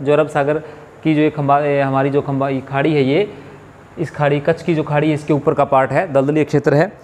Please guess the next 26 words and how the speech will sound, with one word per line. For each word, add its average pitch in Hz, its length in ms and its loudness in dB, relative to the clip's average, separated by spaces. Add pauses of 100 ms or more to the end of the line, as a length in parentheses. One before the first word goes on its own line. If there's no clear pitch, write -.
(300)
इसकी 185 220 2
टोटल 214 600 0
जो 240 140 2
length 214 280 0
है, 185 440 -2 (520)
अब 220 420 2 (160)
ये 208 100 -2
पुष्कर 226 360 -2
झील 202 400 -4 (440)
है 170 160 0
यहाँ 180 140 2
पर, 147 480 -4
उसकी 185 200 0
दो 175 200 4 (580)
धाराएं 156 380 2
हैं, 113 480 -8 (800)
वितरिकाएं 180 440 2
हैं, 185 100 -2
नदियाँ 180 300 2
नहीं 175 200 0
हैं, 170 320 -6
दो 190 160 6
धाराएं, 165 520 0
जल 170 160 2
धाराएं। 151 400 0 (420)
एक 190 180 2